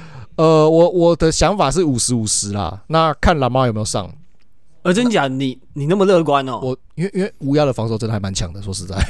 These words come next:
Speaker 1: <laughs> 对吧？
Speaker 2: 嗯。
Speaker 1: 那基本上我觉得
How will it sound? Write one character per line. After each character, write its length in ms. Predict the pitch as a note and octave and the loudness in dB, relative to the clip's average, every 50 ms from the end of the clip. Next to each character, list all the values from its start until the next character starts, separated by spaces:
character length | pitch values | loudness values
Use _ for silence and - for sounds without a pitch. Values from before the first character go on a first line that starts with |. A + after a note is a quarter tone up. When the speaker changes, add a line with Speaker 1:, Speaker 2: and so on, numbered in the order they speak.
| - - - - - - | -6 -12 -18 -20 -20 -20
Speaker 1:
<laughs> 420 | - - - - - - - - | -20 -20 -20 -20 -20 -20 -16 -10
对 100 | - G2+ | -8 -8
吧？ 60 | F2+ - | -6 -6
Speaker 2:
嗯。 180 | C3+ A#2+ A2 F#2 F#2 - - - - | -6 -8 -10 -12 -16 -18 -20 -10 -2
Speaker 1:
那 400 | D#3 F3 F3+ F3 E3 D#3 D3 C#3 - - - - | 2 2 4 4 4 4 2 0 -2 -8 -12 -4
基 80 | - G#3+ | 2 4
本 100 | A3+ G3 | 4 6
上 140 | A3+ A#3 F#3+ | 6 6 6
我 80 | D3+ | 4
觉 100 | C3 C3+ | 4 4
得 160 | D3 D3 D3 | 4 4 2